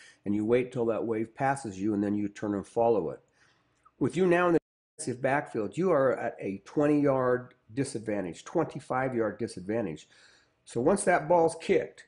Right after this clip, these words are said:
you need to move quickly and with urgency to catch up to where you would be normally having just turned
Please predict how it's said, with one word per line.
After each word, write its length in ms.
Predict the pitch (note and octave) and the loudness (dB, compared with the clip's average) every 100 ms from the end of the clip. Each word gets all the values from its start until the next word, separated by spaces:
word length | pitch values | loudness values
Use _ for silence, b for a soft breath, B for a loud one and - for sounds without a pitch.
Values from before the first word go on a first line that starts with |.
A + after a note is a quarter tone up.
| _ - | _ -4
you 180 | D#3 | 0
need 260 | F#3 E3+ E3+ | 4 4 4
to 80 | C3 | 0
move 500 | A#2+ D3+ C#3+ C3 - _ | 8 10 10 6 -2 _
quickly 560 | - F#3+ F#3+ F3+ F3 D#3+ | 0 2 2 2 2 2
and 180 | C#3 | 2
with 140 | B2+ - - | 2 0 2
urgency 680 | E3+ C#3 C#3+ G2+ B2 A#2 - b b | 2 2 -2 -2 -4 -6 -8 b b
to 120 | - B2 | -4 -2
catch 400 | - E3 E3 E3 | 0 0 2 0
up 240 | D3 - | 0 0
to 100 | D3 | -2
where 240 | B2+ C#3 | 2 2
you 240 | C#3 C3 C3+ | 2 2 2
would 320 | B2 E3+ C3+ | 4 2 2
be 320 | G#2 G#2 A#2+ b b b | 0 0 -2 b b b
normally 720 | A#2 C#3+ F3 D3 A2 G#2 A2 A2+ | 0 2 4 4 4 0 -4 -8
having 280 | - A2+ A2 | -6 -2 0
just 300 | A2 A2+ - | 0 -4 -8
turned 500 | - E3 B2+ A#2 | -2 2 2 0